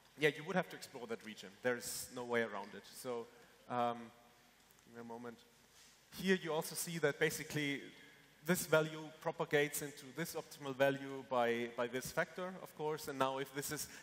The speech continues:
ten million, then of course the optimal value in here will be, uh, hundred thousand or something. Okay.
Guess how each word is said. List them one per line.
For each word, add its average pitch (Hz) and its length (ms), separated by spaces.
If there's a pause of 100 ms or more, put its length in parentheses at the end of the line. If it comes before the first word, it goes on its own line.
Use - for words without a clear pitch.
ten 156 200
million, 165 420
then 135 140
of - 160
course 135 340
the 127 100
optimal 131 400
value 127 280
in 123 140
here 127 300
will 120 180
be, 110 220 (1040)
uh, 107 340 (960)
hundred 117 260
thousand 101 360
or 98 60
something. 95 320 (680)
Okay. 117 120